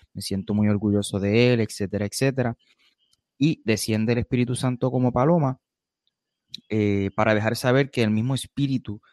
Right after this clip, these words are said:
el mismo Espíritu Santo, el mismo Dios que estaba sobre la faz de las aguas, es el mismo que está sobre Jesús. Eh, pero Dios es Dios,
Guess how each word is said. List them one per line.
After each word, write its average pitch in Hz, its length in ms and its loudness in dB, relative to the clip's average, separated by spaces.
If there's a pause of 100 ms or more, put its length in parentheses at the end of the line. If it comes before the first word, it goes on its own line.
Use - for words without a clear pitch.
(340)
el 92 100 -12
mismo 107 360 0
Espíritu 113 480 -2
Santo, 117 320 -2
el 101 40 -2
mismo 107 260 0
Dios 110 280 0 (360)
que 98 100 -6
estaba 95 340 -4
sobre 104 300 -4
la 92 120 -6
faz 104 420 -6
de 104 180 -2
las 98 320 -4
aguas, 113 460 0
es 101 220 -8
el 107 100 -8
mismo 107 360 -2
que 101 60 -10
está 92 220 -10
sobre 95 280 -6
Jesús. 95 480 -10 (1000)
Eh, 90 640 -2 (2500)
pero 113 440 2 (880)
Dios 117 300 2
es 110 160 -2
Dios, 113 300 2